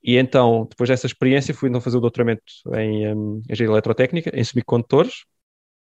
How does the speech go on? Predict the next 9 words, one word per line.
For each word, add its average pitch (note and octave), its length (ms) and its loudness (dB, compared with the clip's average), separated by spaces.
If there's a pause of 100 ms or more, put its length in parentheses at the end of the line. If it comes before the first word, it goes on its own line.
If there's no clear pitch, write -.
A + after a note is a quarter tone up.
(1300)
Ah, B2+ 240 4
depois D3+ 220 2
de D#3 60 4
acabar D3+ 260 4
o D3 40 2
doutoramento, C#3+ 600 0 (480)
ah, A#2+ 920 2
ainda C3 280 0
dei A#2+ 420 2